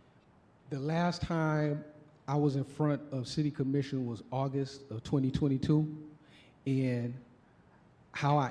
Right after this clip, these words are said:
ended that presentation is how I would like to begin this evening. Um, and it's with this quote, that children don't grow up in programs. They grow up in families and communities. And last time I was here and,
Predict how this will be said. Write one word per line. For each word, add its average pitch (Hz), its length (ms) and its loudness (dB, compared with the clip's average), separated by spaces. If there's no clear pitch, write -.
ended 165 640 2
that 143 180 0
presentation 151 920 2
is 120 160 -6
how 131 220 0
I 131 40 0
would 123 160 -2
like 131 240 -4
to 139 100 2
begin 127 460 2
this 120 200 -2
evening. 107 380 -2
Um, 117 460 -12
and 139 480 2
it's 147 160 4
with 151 180 4
this 147 160 4
quote, 147 420 4
that 143 140 -6
children 151 400 4
don't 135 240 2
grow 143 220 4
up 127 100 -2
in 131 80 -4
programs. 113 600 0
They 123 120 -6
grow 143 340 0
up 135 120 -6
in 147 140 0
families 160 560 4
and 143 120 2
communities. 120 760 -2
And 123 240 -4
last 151 300 0
time 147 260 -2
I 139 80 0
was 135 160 -2
here 143 500 0
and, 120 260 -8